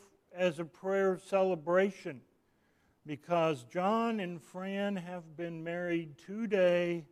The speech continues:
thirty-one years. How many?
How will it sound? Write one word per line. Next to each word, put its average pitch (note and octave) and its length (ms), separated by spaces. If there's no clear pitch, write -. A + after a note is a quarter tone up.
thirty-one F#3 540
years. G#3 380
How F#3+ 140
many? F#3+ 460